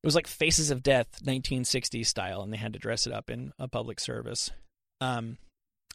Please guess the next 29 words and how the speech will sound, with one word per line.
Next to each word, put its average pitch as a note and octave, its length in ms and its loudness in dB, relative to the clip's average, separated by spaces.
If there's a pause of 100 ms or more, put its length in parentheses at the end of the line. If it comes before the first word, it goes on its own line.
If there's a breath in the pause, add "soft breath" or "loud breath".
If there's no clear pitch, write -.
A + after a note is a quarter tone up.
how C4+ 260 6
to D4 160 8
handle A3+ 600 6 (680)
a F#3 40 6
nagging G#3 480 6
woman. E3+ 380 6 (160)
I A3+ 80 6
guess C4 240 10 (140)
in F3+ 80 4
addition D3 440 4
to, A#2+ 280 0
"Can C3 160 -2
a - 20 -2
Man A#2 220 -2
Be A2+ 100 -6
Raped?" A2 260 -4
This - 160 0
would A2+ 120 0
have G#2+ 80 -2
been A2 220 -4
the A#2+ 100 -4
second B2 340 2
thing B2+ 180 -2
I B2 40 -2
was B2+ 160 -4
most C3+ 180 -2
interested C#3 380 -2
in C3 280 0
seeing. C#3 460 0